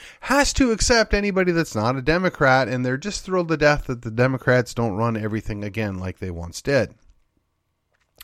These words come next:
But that's not how you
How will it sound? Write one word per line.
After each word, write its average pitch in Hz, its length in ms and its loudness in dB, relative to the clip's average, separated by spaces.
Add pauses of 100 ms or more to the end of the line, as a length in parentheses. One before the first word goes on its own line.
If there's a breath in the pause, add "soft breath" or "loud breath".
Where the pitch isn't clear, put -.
(600 loud breath)
But 170 80 8
that's 156 340 2
not 160 340 6
how 104 420 0 (800)
you 113 380 -4